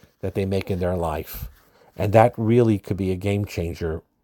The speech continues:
to make those changes and to give you the courage to do so and the motivation to do so.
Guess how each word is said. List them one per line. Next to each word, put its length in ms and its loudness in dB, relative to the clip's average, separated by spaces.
to 100 -2
make 300 2
those 300 -2
changes 460 -2
and 120 -4
to 60 -6
give 140 -4
you 80 -2
the 80 -2
courage 540 4
to 100 -8
do 160 -6
so 380 -4
and 140 -4
the 60 0
motivation 640 6
to 100 -12
do 160 -10
so. 300 -12